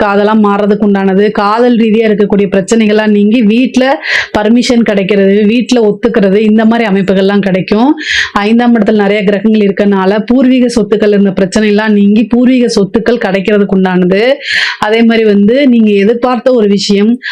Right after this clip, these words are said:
ஆசைப்பட்ட விஷயங்கள், ஆசை அபிலாசைகள், இது எல்லாமே நிறைவேறக்கூடியான அமைப்புகள் இருக்கு.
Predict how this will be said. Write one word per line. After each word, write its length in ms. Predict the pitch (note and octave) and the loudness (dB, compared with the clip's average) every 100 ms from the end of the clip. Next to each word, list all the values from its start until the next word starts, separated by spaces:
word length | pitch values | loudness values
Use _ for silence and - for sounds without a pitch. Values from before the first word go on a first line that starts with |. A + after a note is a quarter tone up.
| - | -8
ஆசைப்பட்ட 640 | G3 G#3 A#3 C4+ A#3 G#3 G#3 | -4 -4 -2 -2 -2 -2 -2
விஷயங்கள், 440 | G3 G3+ G3 G#3 - G3 | 0 0 0 0 0 -2
ஆசை 280 | A3 B3+ B3 | -2 -2 -2
அபிலாசைகள், 600 | A3+ G#3 A3 G3 G3 G#3+ G3 | 0 0 0 -2 -2 0 0
இது 100 | G3 | 0
எல்லாமே 240 | G3 G#3 G#3+ | 0 0 0
நிறைவேறக்கூடியான 920 | G3+ G3+ G#3+ G#3+ G3+ G3 F#3+ G3 G3+ F#3+ | 0 0 0 0 0 0 0 0 2 0
அமைப்புகள் 380 | G3 G3 G3 | 0 0 0
இருக்கு. 340 | F#3+ F3+ G#3 | 0 0 0